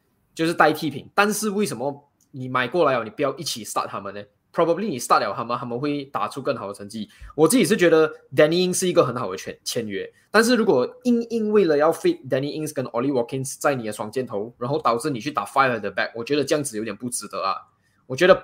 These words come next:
不是一个很好的这个尝试啊。而且我，我自己本来就没有觉得 Aston Villa 的防守有多么的好。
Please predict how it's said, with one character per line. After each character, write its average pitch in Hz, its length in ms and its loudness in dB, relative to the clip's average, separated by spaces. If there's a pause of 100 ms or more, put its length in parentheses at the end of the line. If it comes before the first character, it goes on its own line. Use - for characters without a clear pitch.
不 208 100 -2
是 196 220 -2
一 175 100 -4
个 180 140 4
很 123 160 -2
好 113 180 -4
的 101 80 -2
这 123 80 -10
个 131 60 -2
尝 104 240 -10
试 113 140 -12
啊。 123 160 0
而 202 60 4
且 190 120 2
我， 120 300 -2 (400)
我 156 120 2
自 190 140 0
己 131 220 -6 (440)
本 135 160 2
来 135 160 2
就 202 140 2
没 170 100 0
有 135 120 0
觉 135 120 -2
得 135 360 0
Aston 147 260 -4
Villa 131 260 2
的 123 60 2
防 117 320 -6
守 113 160 -6
有 98 140 -6
多 113 200 -6
么 120 200 -6
的 101 60 -4
好。 - 280 -16